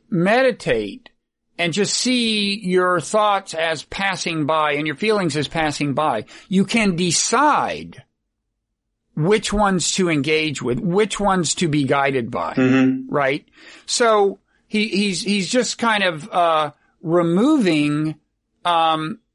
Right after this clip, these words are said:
Speaker 1: the act of volition by one step. He, he's kind of, uh, purifying.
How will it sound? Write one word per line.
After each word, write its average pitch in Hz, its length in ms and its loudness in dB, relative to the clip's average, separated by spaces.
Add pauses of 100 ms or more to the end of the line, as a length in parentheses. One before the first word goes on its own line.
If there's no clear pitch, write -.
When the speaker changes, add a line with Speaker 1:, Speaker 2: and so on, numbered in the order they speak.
(480)
Speaker 1:
the 185 320 0
act 196 300 -2
of 165 120 -2
volition 156 1040 0 (320)
by 175 380 0
one 165 340 0
step. - 380 -2
He, 185 140 -4
he's 190 200 -2
kind 285 180 0
of, 156 80 -4 (800)
uh, 156 360 2 (2000)
purifying. 165 1160 0